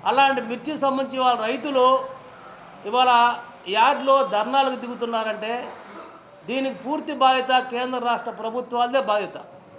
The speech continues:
ఇవాళ మద్దతు ధరల చట్టం ఉన్నట్లయితే,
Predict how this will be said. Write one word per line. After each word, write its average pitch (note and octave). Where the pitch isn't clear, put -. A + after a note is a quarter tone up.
ఇవాళ B3+
మద్దతు C4
ధరల D4
చట్టం C4
ఉన్నట్లయితే, C4+